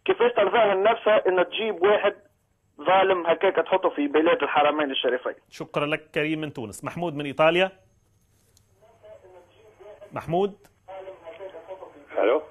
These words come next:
Speaker 2: تفضل يا محمود.
Speaker 3: السلام عليكم.
Speaker 2: وعليك السلام ورحمة الله.
Speaker 3: السلام عليكم.
Speaker 2: وعليك السلام، أرجو أن تتكلم لأنه التلفاز مفتوح
Speaker 3: طيب.
Speaker 2: لديك، لا تنصت
Speaker 3: ماشي.
Speaker 2: لصوتك،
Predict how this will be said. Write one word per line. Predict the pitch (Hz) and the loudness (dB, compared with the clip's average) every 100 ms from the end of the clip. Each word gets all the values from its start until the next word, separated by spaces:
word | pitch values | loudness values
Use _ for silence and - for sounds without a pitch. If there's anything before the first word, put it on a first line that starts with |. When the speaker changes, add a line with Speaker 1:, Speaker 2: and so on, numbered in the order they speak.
| - - - - | -18 -18 -20 -6
Speaker 2:
تفضل | - 170 165 | -2 0 0
يا | |
محمود. | 147 147 170 196 _ _ _ _ _ _ - _ _ - - _ _ _ 170 _ _ 156 - 190 - _ - | 0 -2 -4 -4 _ _ _ _ _ _ -20 _ _ -20 -20 _ _ _ _ _ _ -20 -18 -20 -20 _ -4
Speaker 3:
السلام | 104 104 | -2 0
عليكم. | 110 107 101 85 - - | 0 0 -2 -10 -20 -10
Speaker 2:
وعليك | 107 131 135 | -6 -4 -6
السلام | 120 143 143 | -6 -2 0
ورحمة | 117 117 117 | -2 -6 -8
الله. | 113 98 _ _ _ _ _ _ _ _ _ _ _ | -6 -6 _ _ _ _ _ _ _ _ _ _ _
Speaker 3:
السلام | - 113 117 | -2 0 2
عليكم. | 120 143 - 90 - - - | 2 2 0 -12 -18 -20 -4
Speaker 2:
وعليك | 127 156 185 | 0 2 0
السلام، | 170 202 202 190 | 0 2 2 2
أرجو | 190 175 190 | 2 2 2
أن | |
تتكلم | 185 185 - 208 214 220 | 2 0 2 2 4 2
لأنه | 214 214 214 220 - | 4 2 2 0 0
التلفاز | - 196 214 208 180 | -2 0 4 2 2
مفتوح | 196 190 160 | 0 0 0
Speaker 3:
طيب. | 151 | 0
Speaker 2:
لديك، | 143 113 160 | 0 -2 0
لا | 180 | 0
تنصت | 214 180 | 0 -2
Speaker 3:
ماشي. | 185 185 | -2 -2
Speaker 2:
لصوتك، | 170 123 - | -2 -2 -6